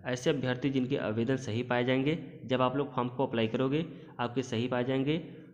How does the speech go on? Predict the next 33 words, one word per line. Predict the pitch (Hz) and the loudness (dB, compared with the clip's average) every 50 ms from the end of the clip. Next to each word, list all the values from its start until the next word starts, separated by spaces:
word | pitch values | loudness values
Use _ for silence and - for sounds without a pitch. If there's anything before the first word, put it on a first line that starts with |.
| - - - - | -20 -20 0 2
तो | 147 | 2
उनसे | 143 147 131 127 123 127 - 143 117 101 - - - - | 4 4 2 -2 -2 2 2 2 2 2 -2 -6 -10 -2
चार | - 135 131 147 | 2 2 2 2
सौ | 143 - 147 | 2 0 -2
अंकों | - 120 117 131 131 | -2 -2 -2 -2 -2
की | 131 147 135 | -2 -2 -2
ऑनलाइन | 78 120 120 120 127 131 123 | 0 0 0 0 2 2 0
लिखित | 120 - 135 123 - | 0 0 -2 -2 0
परीक्षा | 117 107 104 110 - 139 139 | 0 0 0 0 0 0 0
में | 143 143 139 | 2 2 0
सम्मिलित | 135 - 120 110 117 127 131 117 - | 0 0 2 2 4 4 2 0 0
होने | - 117 123 120 | 0 0 0 0
की | 123 120 | 0 -2
अपेक्षा | 113 113 104 - - 127 | 0 -2 -4 -4 -4 -6
की | 117 - 110 | 0 0 2
जाएगी। | 98 98 95 95 98 92 87 - - - - - - | 4 4 2 2 0 -2 -4 -4 -8 -14 -16 -8 -2
चार | - 127 131 135 | 0 2 2 2
सौ | 135 139 | 2 0
अंक | 127 123 123 123 | 0 0 0 0
आपका | 117 120 - 120 | -2 0 -2 -2
पेपर | 107 107 101 101 110 104 | 0 0 -2 -2 -2 -4
होगा, | 98 95 90 90 87 90 - - - - | -2 -2 -2 -2 -4 -6 -8 -12 -12 -6
ठीक | - 131 131 - | -6 -4 0 2
है, | 170 185 185 180 - - - - - - - - - - | 0 0 0 -2 -8 -12 -16 -18 -18 -20 -20 -20 -10 -4
ऑनलाइन | 139 139 147 139 139 139 135 | 0 2 4 6 6 6 4
लिखित | 120 135 - 113 - | 4 2 -2 0 0
परीक्षा | 117 110 107 - - 107 | 0 0 0 -2 -2 0
होगी। | 107 107 104 | 0 0 0
क्या | 95 104 131 139 143 - 113 | 0 0 0 0 0 0 -2
ऑनलाइन | 113 120 123 127 123 | -2 0 2 2 2
लिखित | 123 123 123 - | 2 0 -2 -2
परीक्षा | 120 110 104 107 - 117 | -2 -2 -2 -2 -4 -4
होगी? | 104 110 110 123 139 151 | 0 0 2 2 2 0